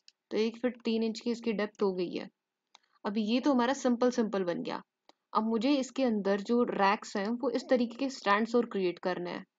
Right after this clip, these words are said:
like this। आप इनके स-, अ, जो स्टैंड्स हैं वो भी क्रिएट कर सकते हैं।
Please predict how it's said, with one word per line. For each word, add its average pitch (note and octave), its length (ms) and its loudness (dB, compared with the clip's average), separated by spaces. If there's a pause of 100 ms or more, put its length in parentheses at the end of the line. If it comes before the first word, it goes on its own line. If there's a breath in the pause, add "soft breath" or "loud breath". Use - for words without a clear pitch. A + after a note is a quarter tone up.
like G#3 200 0
this। E3 180 -4 (1160)
आप B3 260 6
इनके C#4+ 300 2
स-, - 220 -8 (140)
अ, F3+ 120 -2 (120)
जो G#3 140 -2
स्टैंड्स A3 400 0
हैं B3+ 60 2
वो A3+ 140 2
भी G#3 120 0
क्रिएट G3+ 320 0
कर F#3+ 180 0
सकते F#3+ 360 -6
हैं। G3 200 -6